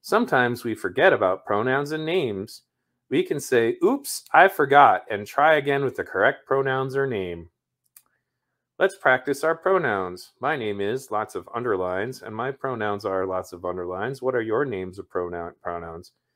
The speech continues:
I guess Zer is still figuring it out, or maybe that's a separate category. <clears throat> I don't think that's aerodynamically sound. This is not teaching kids good science.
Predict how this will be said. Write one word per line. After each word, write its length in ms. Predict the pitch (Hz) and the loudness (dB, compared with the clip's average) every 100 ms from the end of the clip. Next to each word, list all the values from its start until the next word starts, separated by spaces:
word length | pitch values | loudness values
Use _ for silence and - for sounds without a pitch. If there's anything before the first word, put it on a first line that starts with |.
| _ _ _ - | _ _ _ 0
I 60 | |
guess 160 | 131 131 | 4 4
Zer 560 | 120 147 135 139 143 | 2 0 2 4 6
is 120 | 120 - | 4 0
still 300 | - 131 131 | -2 0 0
figuring 480 | - 135 139 131 | 0 0 2 0
it 80 | 127 | 0
out, 220 | 127 156 | 0 2
or 100 | 139 | 0
maybe 220 | 107 107 107 | 0 -2 -2
that's 240 | 98 - | -4 -4
a 20 | |
separate 340 | - 104 - - | -10 -10 -8 -4
category. 600 | 90 87 82 80 82 - _ _ _ _ _ _ _ _ _ _ _ _ - | -2 -2 -4 -4 -6 -8 _ _ _ _ _ _ _ _ _ _ _ _ -14
<clears throat> 20 | - 107 - _ _ _ _ _ _ _ _ _ _ _ _ _ _ | -12 -12 -14 _ _ _ _ _ _ _ _ _ _ _ _ _ _
I 120 | 117 | 0
don't 200 | 180 185 | 2 0
think 220 | - 156 143 | -2 -2 2
that's 180 | 123 | 2
aerodynamically 920 | - 107 104 98 87 87 85 80 76 | 2 0 0 0 -4 -4 -6 -8 -12
sound. 540 | - - 71 60 60 - _ _ - | -12 -14 -14 -16 -20 -20 _ _ -20
This 160 | - 123 | -16 -14
is 140 | 117 | -8
not 180 | 107 95 | -8 -8
teaching 320 | 104 95 85 | -12 -12 -12
kids 300 | - 80 - | -8 -8 -10
good 200 | 78 78 | -16 -16
science. 580 | - 73 64 64 - | -16 -16 -18 -18 -20